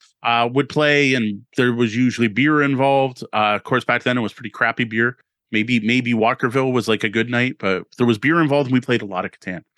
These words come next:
Um, to the fact that we played so much Catan, we're like, "Catan's awesome, we need more." And I would go back to,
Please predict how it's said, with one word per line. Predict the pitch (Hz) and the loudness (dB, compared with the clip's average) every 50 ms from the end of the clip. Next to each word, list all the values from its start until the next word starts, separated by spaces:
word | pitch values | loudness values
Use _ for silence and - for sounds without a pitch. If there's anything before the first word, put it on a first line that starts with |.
| - - - - - _ - | -20 -20 -20 -20 -16 _ -4
Um, | - 107 110 117 120 117 110 98 | -2 0 2 2 2 2 0 -2
to | - - | 0 0
the | 143 131 | -2 0
fact | - 151 143 139 139 | 2 2 0 0 0
that | 143 | 0
we | 123 123 | -4 -2
played | 117 - 147 135 113 - | -2 0 0 0 0 0
so | - 151 | 0 0
much | 160 156 151 - | 0 0 0 -4
Catan, | - 127 139 139 139 139 | -4 -2 0 2 2 2
we're | 131 127 | 2 2
like, | 123 123 120 - | 0 0 -2 -2
"Catan's | - - 131 135 135 123 117 | -6 -2 0 0 0 2 2
awesome, | 131 131 131 123 - 120 113 | 2 2 2 0 0 -2 0
we | 120 | 2
need | 120 120 117 110 | 2 0 0 0
more." | 113 117 127 123 117 110 - _ _ _ _ _ - | 2 2 2 2 2 0 -2 _ _ _ _ _ -6
And | - 117 | -2 -2
I | 117 113 | 0 0
would | 113 107 | 0 0
go | 123 123 | 0 2
back | 113 127 117 120 117 - | 2 2 2 2 0 -2
to, | - - 127 117 110 110 107 104 104 | -4 0 0 0 0 0 -4 -6 -8